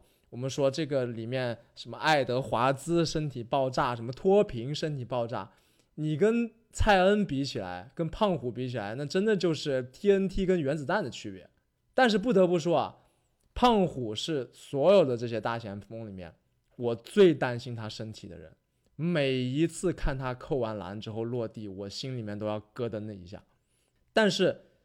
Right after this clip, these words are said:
他又是这个前景、这个天花板最高的人之一。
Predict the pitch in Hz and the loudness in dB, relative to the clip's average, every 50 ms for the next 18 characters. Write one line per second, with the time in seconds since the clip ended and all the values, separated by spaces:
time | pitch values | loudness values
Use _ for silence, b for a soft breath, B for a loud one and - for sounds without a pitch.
0 | _ _ _ - - - 214 214 214 226 233 226 240 220 175 160 - - - 147 | _ _ _ -8 -2 2 2 4 6 6 6 6 6 6 6 4 2 -2 -4 -4
1 | 113 - - _ _ _ _ _ _ _ _ _ - 151 135 110 117 110 107 107 | -6 -6 -10 _ _ _ _ _ _ _ _ _ -4 -4 -4 -2 -2 -2 -2 -4
2 | - _ _ _ - - - - 156 135 139 190 247 285 285 - - 123 101 - | -8 _ _ _ -4 -2 0 2 2 2 2 2 2 0 0 -2 -4 -6 -8 -12
3 | _ _ _ _ _ _ _ - - 135 135 - - - 254 277 285 269 277 285 | _ _ _ _ _ _ _ -12 -10 -10 2 4 6 8 10 10 10 8 6 6
4 | - - 95 78 - _ _ _ _ - - 302 254 202 147 175 175 220 220 190 | 4 2 0 -2 -8 _ _ _ _ -2 2 4 4 6 6 6 6 8 6 6
5 | 147 107 95 95 92 - 98 92 90 90 90 | 4 2 -2 -8 -8 -8 -8 -8 -10 -12 -16